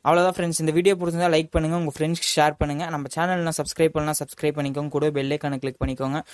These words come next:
அப்படின்னா தான் போடுற அடுத்த வீடியோ உங்களுக்கு உடனே நோட்டிஃபிகேஷனா வரும். நான் இப்ப இந்த வீடியோல இருந்து அலைட் மோஷன் ப்ரெசென்ட் கொடுக்கலான்னு இருக்கேன். அதை யூஸ் பண்ணி பாருங்க. நான் கீழே டிஸ்கிரிப்ஷன்ல லிங்க் கொடுக்குறேன்.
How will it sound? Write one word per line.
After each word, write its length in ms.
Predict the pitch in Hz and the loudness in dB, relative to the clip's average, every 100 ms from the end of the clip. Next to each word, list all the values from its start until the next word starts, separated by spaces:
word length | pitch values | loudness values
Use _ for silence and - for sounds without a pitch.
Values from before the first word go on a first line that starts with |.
| - - | -20 -4
அப்படின்னா 280 | 139 180 | 0 4
தான் 180 | 190 196 - | 4 2 4
போடுற 180 | 170 180 | 4 6
அடுத்த 300 | 156 151 160 | 4 2 -2
வீடியோ 180 | 156 170 | 0 0
உங்களுக்கு 260 | 156 131 | -2 -2
உடனே 240 | 135 156 165 | -2 0 -2
நோட்டிஃபிகேஷனா 760 | 156 135 143 139 135 147 135 | -4 -6 -6 -6 -6 -4 -2
வரும். 240 | 131 156 - - _ | 0 -2 -6 -16 _
நான் 180 | 156 165 | 2 2
இப்ப 200 | 151 160 | 4 2
இந்த 200 | 160 170 | 4 2
வீடியோல 420 | 185 220 214 196 | 2 4 6 6
இருந்து 280 | 185 190 220 214 170 143 135 117 - _ _ _ _ _ - - | 4 4 4 4 4 2 -2 -4 -10 _ _ _ _ _ -20 -4
அலைட் 280 | 147 185 196 | 0 2 0
மோஷன் 300 | 196 - 180 | -4 -2 -4
ப்ரெசென்ட் 300 | 160 151 190 170 | -2 -2 -2 -2
கொடுக்கலான்னு 440 | 160 160 160 151 | -2 0 0 0
இருக்கேன். 340 | 147 135 165 180 _ _ - | -4 -2 -4 -4 _ _ 0
அதை 200 | 147 175 | 4 4
யூஸ் 120 | 190 | 4
பண்ணி 200 | 196 170 | 2 2
பாருங்க. 300 | 151 147 151 | 4 4 2
நான் 160 | 170 147 | -2 0
கீழே 220 | 175 180 | 2 2
டிஸ்கிரிப்ஷன்ல 560 | 160 - - 160 170 151 | 0 -4 -2 -2 -2 -4
லிங்க் 280 | 147 175 | -4 -4
கொடுக்குறேன். 360 | 160 139 143 139 | -4 -4 -4 -4